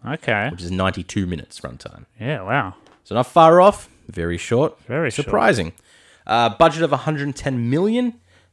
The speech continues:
Speaker 2: Box office of four hundred and fifty-six million.
Speaker 1: Yeah, the first one cracked a bill, didn't it?
Speaker 2: Yeah.
Speaker 1: Yeah.
Speaker 2: Well, close to. Well, no, I think it did.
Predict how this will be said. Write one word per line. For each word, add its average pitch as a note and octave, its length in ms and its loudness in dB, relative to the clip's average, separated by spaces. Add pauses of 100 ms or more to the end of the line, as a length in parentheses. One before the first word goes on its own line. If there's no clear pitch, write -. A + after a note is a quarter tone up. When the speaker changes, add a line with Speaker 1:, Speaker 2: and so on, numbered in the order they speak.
Speaker 2:
Box - 240 2
office C#3 340 -2
of G#2 220 -6 (100)
four G#3+ 420 0
hundred D#3 340 -6
and B2 80 -10
fifty-six C3 520 -10
million. F#3+ 360 -4 (460)
Speaker 1:
Yeah, A2 180 -6
the G2+ 80 -6
first C3+ 260 2
one G#2 240 -4
cracked - 280 -6
a G#2 40 -14
bill, G#2 320 -4
didn't G#2+ 280 -6
it? G2 100 -18 (480)
Speaker 2:
Yeah. G2+ 300 0 (140)
Speaker 1:
Yeah. F#2 220 -12
Speaker 2:
Well, G2+ 320 -6
close F#2+ 240 -2
to. F2+ 240 -8
Well, D#3+ 280 -2
no, F3 160 -6
I F3 40 -6
think E3+ 120 -10
it C#3 60 -8
did. F2 160 -4